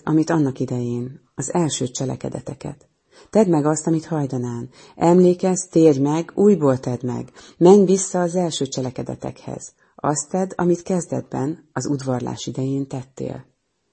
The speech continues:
Nem úgy kötöttetek házasságot, hogy sétáltatok az utcán, megláttatok valakit, aki tetszett, majd rögvest megkérdeztétek: "Kötnél velem házasságot?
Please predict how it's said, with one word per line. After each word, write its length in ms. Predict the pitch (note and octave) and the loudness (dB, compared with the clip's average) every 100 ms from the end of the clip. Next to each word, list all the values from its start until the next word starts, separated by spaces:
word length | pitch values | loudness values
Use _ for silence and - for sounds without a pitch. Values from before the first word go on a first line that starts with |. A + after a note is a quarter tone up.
| _ _ - _ | _ _ -20 _
Nem 200 | F3 B3+ | 8 8
úgy 140 | G3 | 8
kötöttetek 560 | - C#3+ C3+ C#3 C3+ C3 | 4 0 0 -2 -4 -4
házasságot, 720 | D3 C#3 B2+ - B2+ B2 B2+ | -2 -2 -2 -4 -4 -4 -4
hogy 100 | C3 | -4
sétáltatok 680 | B2+ - D3 B2+ B2 B2+ B2 | -2 0 0 -2 -6 -8 -6
az 140 | B2 | -4
utcán, 520 | B2+ A#2+ - B2+ C3 C3 | -4 -8 -6 -4 -4 -2
megláttatok 680 | C#3+ C#3+ C3 B2 B2+ B2 - | 0 0 -2 -4 -6 -8 -6
valakit, 400 | B2 A#2+ - B2+ | -6 -4 -6 -8
aki 200 | A#2+ B2 | -8 -8
tetszett, 540 | B2 A#2 - C3 B2+ | -8 -8 -8 -8 -6
majd 200 | C3 A#2+ | -4 2
rögvest 380 | D3 C3 B2+ - | 2 2 -2 -4
megkérdeztétek: 1040 | C3 B2 C3+ B2 B2+ - C3+ - - B2+ _ _ _ _ | -6 -6 -8 -6 -8 -6 -8 -6 -10 -12 _ _ _ _
"Kötnél 320 | - D3+ G3+ G#3 | 0 2 2 0
velem 240 | G#3+ G3+ | 0 -2
házasságot? 840 | G#3 G#3 G#3 - D3+ A#2+ B2 B2+ | -2 -4 -4 -4 -4 -4 -6 -8